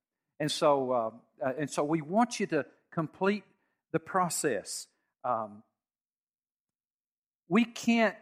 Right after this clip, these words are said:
we don't see these as a finish line. We see 'em as a starting line for understanding and then living out each of the purposes that God has for our lives. We can't teach everyone everything they need to know about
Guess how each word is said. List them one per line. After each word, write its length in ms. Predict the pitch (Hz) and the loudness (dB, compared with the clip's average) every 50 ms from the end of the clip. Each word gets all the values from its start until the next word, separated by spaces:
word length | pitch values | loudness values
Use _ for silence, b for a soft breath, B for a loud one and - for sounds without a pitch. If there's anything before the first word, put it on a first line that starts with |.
| _ _ _ _ | _ _ _ _
we 140 | 165 190 220 | -2 0 2
don't 200 | 214 233 208 - | 2 0 0 -2
see 280 | - - - 214 214 185 | -4 -2 -2 -2 0 0
these 260 | 160 165 160 139 139 | 0 0 0 0 -2
as 140 | 143 123 127 | -4 -4 -6
a 60 | 120 | -8
finish 440 | - - 165 175 156 135 - - 123 | -6 -6 -6 -4 -6 -6 -8 -8 -10
line. 440 | 107 92 90 85 92 95 104 113 _ _ _ _ _ _ _ _ _ _ _ 135 | -10 -10 -10 -14 -20 -20 -20 -20 _ _ _ _ _ _ _ _ _ _ _ -8
We 100 | 139 135 | -6 -6
see 340 | - - - 214 226 214 | -6 -4 -2 -2 0 0
'em 160 | 175 143 131 123 | 0 0 0 0
as 140 | 120 - | -2 -2
a 200 | 127 113 110 107 - _ _ _ | -2 -2 -4 -4 -8 _ _ _
starting 640 | - - - - 208 220 226 175 156 131 120 113 104 | -12 -12 -10 -8 -4 -4 -2 -2 -2 -4 -4 -6 -8
line 160 | 101 92 85 82 82 - _ 107 _ _ _ _ _ _ _ _ _ _ _ _ _ _ _ | -10 -10 -10 -14 -20 -20 _ _ _ _ _ _ _ _ _ _ _ _ _ _ _ _ _
for 180 | - 139 131 - - | 0 0 0 0 0
understanding 1040 | 156 175 180 170 151 - - - 180 170 180 196 202 202 196 214 214 214 214 208 - _ _ _ _ | -2 0 0 -2 -4 -6 -4 -4 -2 -2 0 0 -2 0 0 -2 -2 -2 -4 -6 -8 _ _ _ _
and 220 | - 139 135 139 143 | -4 -4 -2 0 0
then 240 | 143 135 131 127 139 | 0 0 0 0 0
living 340 | 170 180 165 170 165 170 | 0 0 0 -2 -2 -2
out 340 | 185 185 160 123 120 120 - - - _ | -2 0 2 2 2 2 0 -6 -10 _
each 340 | - 160 190 208 - - - | -2 -2 0 -2 -2 -4 -6
of 60 | 160 | -6
the 80 | 139 139 | -6 -6
purposes 640 | - - - 185 185 - 143 - - 127 123 120 117 | -4 -2 -4 -4 -2 -4 -6 -6 -6 -6 -8 -8 -10
that 180 | - 117 - - | -12 -14 -6 -4
God 260 | 127 127 135 135 131 131 b b b b b _ | -2 0 0 0 -2 -4 b b b b b _
has 280 | 127 127 127 127 - - | -4 -4 -4 -4 -6 -8
for 280 | - _ _ 123 117 | -12 _ _ -4 -2
our 80 | 117 127 | -2 0
lives. 280 | 147 151 127 113 - b b b b - | 0 -2 -2 -4 -6 b b b b -10
We 80 | 226 | -10
can't 360 | - - - 226 190 - - | -8 -4 -4 -4 -4 -4 -8
teach 360 | - - 165 147 131 - - - | -8 -6 -6 -6 -6 -10 -10 -6
everyone 480 | 143 143 127 131 131 127 127 123 120 120 | -4 -4 -2 -2 -4 -2 -2 -2 -2 -2
everything 420 | 120 120 123 - - 123 120 117 | -4 -4 -6 -6 -6 -6 -6 -4
they 120 | 110 117 | -6 -6
need 240 | 113 110 117 113 - | -4 -6 -6 -8 -8
to 100 | - 117 | -8 -8
know 200 | 110 113 110 104 | -6 -6 -4 -6
about 320 | 101 101 107 101 95 - | -4 -4 -4 -4 -4 -6